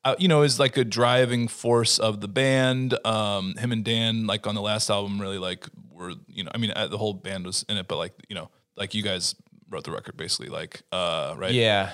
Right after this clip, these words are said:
Speaker 2: I wrote one hundred percent of the music. He wrote one hundred percent of the lyrics.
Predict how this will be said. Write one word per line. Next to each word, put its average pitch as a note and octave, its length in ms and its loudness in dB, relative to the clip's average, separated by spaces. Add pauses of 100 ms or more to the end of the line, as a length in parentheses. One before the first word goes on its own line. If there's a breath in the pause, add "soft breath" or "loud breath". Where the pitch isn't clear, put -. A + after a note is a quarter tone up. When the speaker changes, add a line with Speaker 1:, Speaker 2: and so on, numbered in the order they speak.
(160)
Speaker 2:
I B2 140 2
wrote B2 340 2 (460)
one A2+ 200 -2
hundred A2+ 240 0
percent A2+ 240 0
of G2+ 60 0
the G#2 40 0
music. G#2 380 -2
He G2+ 100 -8
wrote F#2+ 240 -2
one F#2+ 160 -4
hundred G2 240 -4
percent F#2+ 280 -4
of F2+ 60 -4
the F2+ 60 -6
lyrics. E2+ 460 -4